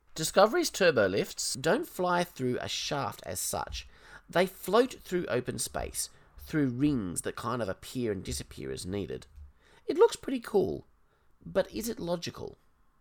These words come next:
My issue with this is there is just so much wide empty space inside the ships for the turbo lifts to fly through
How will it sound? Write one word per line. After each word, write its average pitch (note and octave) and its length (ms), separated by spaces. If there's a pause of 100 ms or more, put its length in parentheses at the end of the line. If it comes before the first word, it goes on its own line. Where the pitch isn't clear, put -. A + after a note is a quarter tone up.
(760)
My F#4 240
issue G3 320
with G#2+ 140
this F2 340
is E3 320 (240)
there B3+ 140
is B3+ 100
just D4+ 320
so F#3 300
much D#3+ 200
wide A2+ 480
empty F#2+ 220
space D2+ 420
inside F2+ 300
the - 60
ships - 340 (260)
for - 120
the C3+ 60
turbo C#3+ 300
lifts G#2 380
to - 140
fly E2 280
through C2+ 300